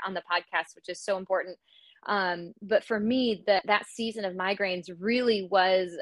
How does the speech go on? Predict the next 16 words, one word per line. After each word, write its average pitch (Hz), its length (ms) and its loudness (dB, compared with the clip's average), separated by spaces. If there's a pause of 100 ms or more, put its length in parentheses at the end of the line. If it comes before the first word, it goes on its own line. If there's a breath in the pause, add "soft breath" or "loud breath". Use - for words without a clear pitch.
(120)
um, 170 420 0
a 190 120 0
very 240 560 0 (920)
interesting 285 500 4
time 208 420 2
where 185 300 4
I 226 500 4
was 208 220 0
confronted 233 500 0
with 185 140 -4
the 185 80 -2
fairy 180 340 0
tale 170 540 0 (1600)
big 220 200 4
way. 170 460 0
And 180 140 -6